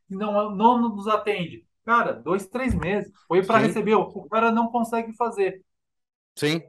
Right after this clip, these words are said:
Speaker 1: Numa empresa menor, eu ligo pro cara,
Speaker 2: Não, e
Speaker 1: eu
Speaker 2: pior,
Speaker 1: ligo pro
Speaker 2: e pior, você ainda
Speaker 1: cliente,
Speaker 2: descreveu isso e
Speaker 1: chegou.
Speaker 2: acontece coisa pior, que é depois de um tempo, já aconteceu isso comigo, né? Trabalhando com tal. Teve um momento, aí eu pego a tal, não sei o quê, aí você chega no mesmo fornecedor, só que daí você chegou.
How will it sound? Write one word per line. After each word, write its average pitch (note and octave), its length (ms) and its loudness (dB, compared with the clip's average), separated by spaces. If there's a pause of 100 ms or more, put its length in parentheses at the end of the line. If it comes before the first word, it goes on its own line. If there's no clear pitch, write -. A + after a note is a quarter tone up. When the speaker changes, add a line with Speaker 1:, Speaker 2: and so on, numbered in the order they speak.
Speaker 1:
Numa B3+ 300 4
empresa G#3 420 6
menor, G3 640 4
eu A#3 160 4
ligo A#3 280 -2
pro F3+ 140 -16
cara, G#3 420 4
Speaker 2:
Não, - 40 0
e E3+ 160 2
Speaker 1:
eu - 0 -
Speaker 2:
pior, - 180 8
Speaker 1:
ligo - 260 6
pro - 60 -2
Speaker 2:
e C#3 100 4
pior, - 220 4
você E3 120 2
ainda E3+ 140 2
Speaker 1:
cliente, - 20 2
Speaker 2:
descreveu F3+ 480 2
isso G3+ 160 6
e E3 40 6
Speaker 1:
chegou. - 0 -
Speaker 2:
acontece F3 400 2
coisa G3 300 0
pior, E3+ 440 2
que D3 120 -4
é C#3 40 2
depois D3+ 340 0
de D3+ 120 0
um D#3+ 160 2
tempo, D3+ 400 0
já C#3+ 80 0
aconteceu D#3+ 260 -2
isso - 100 -6
comigo, D3 420 2
né? B2+ 320 2
Trabalhando B2 420 0
com B2 120 -6
tal. C3 140 0 (640)
Teve D3+ 160 2
um F3+ 40 2
momento, F3+ 280 2
aí E3+ 140 2
eu F#3+ 100 2
pego G3+ 360 0
a - 40 0
tal, G3+ 200 0
não G3 80 0
sei F3 80 -6
o - 40 -4
quê, - 80 -20
aí F#3+ 120 0
você A3 160 0
chega A3+ 280 0
no G#3 100 2
mesmo A#3 380 2
fornecedor, G#3+ 460 0
só G#3+ 100 -4
que G#3 60 -4
daí G#3 180 0
você A#3 260 -2
chegou. D3 440 0